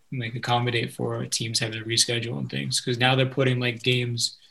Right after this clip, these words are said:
on Monday, and, like, you got, like, a four P M Monday night game or Monday game, and then an eight P M Monday game. And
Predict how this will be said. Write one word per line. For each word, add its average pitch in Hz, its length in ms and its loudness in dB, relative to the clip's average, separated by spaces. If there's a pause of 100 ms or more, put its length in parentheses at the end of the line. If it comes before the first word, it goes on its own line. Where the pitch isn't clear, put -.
(460)
on 113 440 -4
Monday, 120 460 4
and, 107 80 -4
like, 110 220 -4
you 117 120 -4
got, 113 160 -2
like, 117 140 -2
a 113 60 -2
four 117 300 -2
P 120 200 -2
M 117 140 -2
Monday 117 280 0
night 117 260 0
game 117 340 -2 (100)
or 131 140 -2
Monday 120 340 0
game, 117 260 -4
and 113 80 -14
then 117 100 -10
an 117 100 -10
eight 117 160 -8
P 117 140 -2
M 113 120 -4
Monday 113 300 -4
game. 113 380 -2
And 123 260 -14